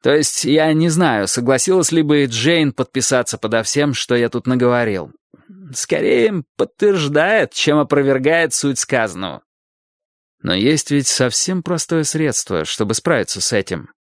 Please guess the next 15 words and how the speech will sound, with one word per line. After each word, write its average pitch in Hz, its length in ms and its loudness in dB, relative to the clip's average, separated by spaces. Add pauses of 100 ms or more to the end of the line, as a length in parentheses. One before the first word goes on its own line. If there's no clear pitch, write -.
(440)
Разумеется, 170 960 0 (580)
если - 400 2
бы 226 140 2
не 240 160 4
было 196 220 4
слишком 208 400 0
хорошо 175 400 2
известно, 185 540 0
что 143 520 0
правда 165 500 0
вредна 139 540 2
умирающим. 131 800 0 (580)
Помолчав, 101 640 -2
он 107 100 -6
добавил: 95 480 -4